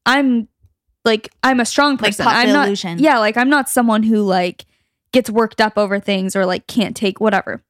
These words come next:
Speaker 1: And I want to be that for other people. But that's the thing, is I want to be, like, strong for, for other people. And I was saying, I was like,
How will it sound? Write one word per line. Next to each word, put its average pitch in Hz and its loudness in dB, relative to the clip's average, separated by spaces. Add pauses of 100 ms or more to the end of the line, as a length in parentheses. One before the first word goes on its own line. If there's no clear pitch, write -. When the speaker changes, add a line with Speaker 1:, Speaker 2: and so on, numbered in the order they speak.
(680)
Speaker 1:
And 262 4
I 247 4
want 254 0
to 240 -8
be 247 0
that 233 -2
for - -2
other 190 0
people. - -8
But 208 -8
that's - -2
the 208 -8
thing, - -8
is 208 -6
I 208 0
want 202 -2
to - -20
be, 196 -2
like, 190 -8
strong 202 -2 (140)
for, - -4
for 185 -2
other 196 0
people. - -6 (500)
And 254 2
I 226 2
was 214 -2
saying, 269 2
I 226 2
was 208 -2
like, 208 -2